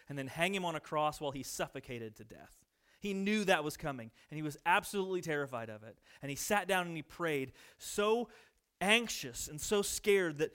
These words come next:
blood was seeping through his pores of his skin and dripping off like sweat.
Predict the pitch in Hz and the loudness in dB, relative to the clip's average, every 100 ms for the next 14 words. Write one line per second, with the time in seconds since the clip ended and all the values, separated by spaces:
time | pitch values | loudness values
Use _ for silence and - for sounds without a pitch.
0 | - - 143 156 185 208 190 139 143 - | -10 -14 -6 2 4 6 4 2 -4 -2
1 | 220 214 196 190 165 165 - - 185 175 | 0 0 -2 0 0 0 -2 2 4 4
2 | 147 143 - - 180 151 120 120 - 147 | 0 -4 -4 -6 -4 -4 -6 -10 -10 -10
3 | 139 160 160 156 147 - 139 127 - 123 | -8 -6 -4 -4 -6 -6 -6 -6 -8 -8
4 | 120 | -8